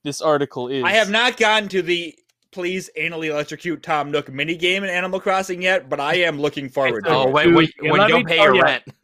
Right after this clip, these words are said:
Speaker 4: Let me tell you, they made it so it's easy to do it with just one hand.
Speaker 2: <laughs>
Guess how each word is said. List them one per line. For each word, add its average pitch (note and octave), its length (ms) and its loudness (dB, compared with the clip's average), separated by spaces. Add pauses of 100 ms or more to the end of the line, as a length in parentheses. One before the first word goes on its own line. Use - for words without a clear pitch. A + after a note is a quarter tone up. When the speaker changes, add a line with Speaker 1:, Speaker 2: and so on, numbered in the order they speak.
(520)
Speaker 4:
Let A3 200 2
me C4+ 100 -6 (100)
tell C4+ 80 2
you, A#3 160 -2
they A#3 140 0
made B3 240 0
it D4 140 -2
so B3 180 0
it's F#3+ 160 -4
easy A#3 320 -8
to G3 60 -10
do G#3 200 -6
it G3 60 -10
with D#3+ 120 -8
just F#3+ 280 -8
one D#3 220 -4
hand. B2 440 -10 (160)
Speaker 2:
<laughs> E3 160 -6